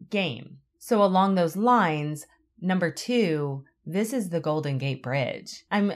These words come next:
not sure if you've seen all the Declutter in thirty Days or Declutter and Love Your Life types of courses and programs. There are a multitude of things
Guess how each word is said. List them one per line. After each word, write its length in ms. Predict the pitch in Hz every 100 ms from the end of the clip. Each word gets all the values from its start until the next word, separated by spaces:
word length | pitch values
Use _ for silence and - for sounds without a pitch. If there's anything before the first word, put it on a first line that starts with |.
| -
not 320 | 208 247 262
sure 200 | 190 214
if 120 | 196 196
you've 160 | 180
seen 340 | - 175 160 160
all 240 | - 160
the 380 | 147 151 139 156
Declutter 600 | 160 151 - - 190 165
in 120 | 160
thirty 260 | 156 156 147
Days 500 | 147 139 123 120 - -
or 300 | 151 139 135
Declutter 600 | 156 156 - 226 214 185
and 140 | 175
Love 160 | 165 165
Your 140 | 156
Life 400 | 151 135 127 -
types 280 | - 147 -
of 200 | 131 -
courses 540 | - 214 196 180 156
and 140 | 147 127
programs. 440 | - 185 175 165
There 100 | 139
are 120 | 127
a 40 | 127
multitude 880 | 143 160 165 165 156 151 139 120 -
of 220 | 139 135 - -
things 280 | 160 147